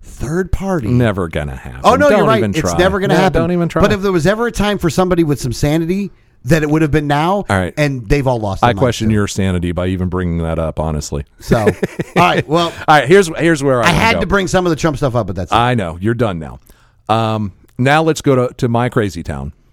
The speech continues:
Speaker 2: my favorite topic in the world, how A I is going to, uh,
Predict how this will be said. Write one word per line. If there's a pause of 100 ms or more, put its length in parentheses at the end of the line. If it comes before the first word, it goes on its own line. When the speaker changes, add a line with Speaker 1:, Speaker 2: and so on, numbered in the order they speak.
(100)
Speaker 2:
my
favorite
topic
in
the
world,
how
A
I
is
going
to,
uh,